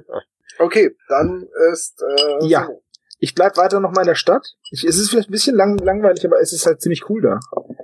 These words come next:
Speaker 1: Ja, dann.
Speaker 2: So, achtundsechzig.
Speaker 1: Am Hafen werden dringend Arbeiter gesucht, die kräftig zupacken können.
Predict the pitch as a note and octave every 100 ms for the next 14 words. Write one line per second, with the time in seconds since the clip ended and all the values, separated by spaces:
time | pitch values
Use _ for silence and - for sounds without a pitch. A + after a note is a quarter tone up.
0 | - D#3+ C3+ D#3+ G#3 _ _ _ - C3+
1 | C3 A3 - G#3+ F#3 F3 - G3 - -
2 | _ _ _ - D#3+ F#3+ G3+ G3+ A#3 F3
3 | E3 D#3+ C#3+ D3+ E3 - C#3+ D3 C#3+ C3+
4 | C#3+ C3 A#2+ C3 _ - - D#3 E3 G3
5 | - - D3+ - - - G#2+ A#2 G2+ G2